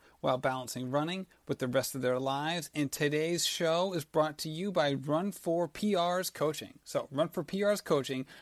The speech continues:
was created to help runners discover their inner strength.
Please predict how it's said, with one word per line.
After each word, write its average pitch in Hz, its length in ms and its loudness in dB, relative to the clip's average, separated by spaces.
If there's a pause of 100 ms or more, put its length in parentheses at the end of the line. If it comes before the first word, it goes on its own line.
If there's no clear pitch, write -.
(100)
was 147 140 -8
created 147 460 -2
to 135 60 -4
help 135 280 0
runners 147 420 -2
discover 156 540 -2
their 131 300 -2
inner 139 200 -2
strength. - 480 -10